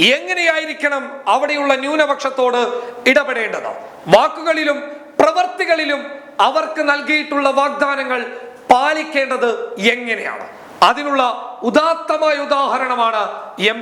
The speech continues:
കെ സ്റ്റാലിൻ. സ്റ്റാലിന്റെ നിർണായക ഇടപെടൽ തമിഴ്നാട്ടിലെ ശശികലയായിട്ടുള്ള, അതായത് പച്ച വർഗീയത തന്നെ എന്നും വിളിച്ചുകൂവി പറയുന്ന,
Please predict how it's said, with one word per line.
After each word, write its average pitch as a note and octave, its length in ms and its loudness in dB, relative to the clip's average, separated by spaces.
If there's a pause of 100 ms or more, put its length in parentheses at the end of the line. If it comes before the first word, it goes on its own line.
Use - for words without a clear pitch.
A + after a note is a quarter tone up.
കെ A3+ 100 0 (100)
സ്റ്റാലിൻ. D3 360 -6 (800)
സ്റ്റാലിന്റെ F#4+ 480 2 (100)
നിർണായക F4+ 480 2 (200)
ഇടപെടൽ D4 380 0 (560)
തമിഴ്നാട്ടിലെ F4 640 2 (360)
ശശികലയായിട്ടുള്ള, C4 880 0
അതായത് C4+ 260 0 (380)
പച്ച D#4 400 2 (160)
വർഗീയത D#4+ 480 0 (100)
തന്നെ C#4+ 220 0 (580)
എന്നും F4+ 340 -4
വിളിച്ചുകൂവി D#4+ 580 2 (120)
പറയുന്ന, B3+ 320 2